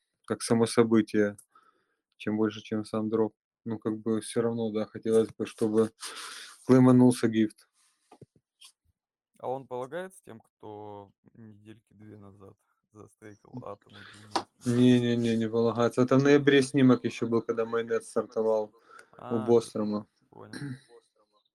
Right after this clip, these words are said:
Speaker 1: Ну, если у тебя есть эфира кошельки, где там было,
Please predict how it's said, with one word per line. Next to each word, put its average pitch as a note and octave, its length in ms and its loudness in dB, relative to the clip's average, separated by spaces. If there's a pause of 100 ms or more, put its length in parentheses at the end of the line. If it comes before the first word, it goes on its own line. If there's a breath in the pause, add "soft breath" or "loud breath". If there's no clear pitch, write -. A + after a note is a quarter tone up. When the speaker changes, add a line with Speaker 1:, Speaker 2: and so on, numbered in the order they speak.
(240)
Speaker 1:
Ну, D3 80 4
если D3 220 4
у - 20 -12
тебя D3 100 4
есть C#3+ 160 2
эфира D3 340 4
кошельки, C3 480 0
где A#2+ 140 4
там A2 320 -2
было, A2+ 320 4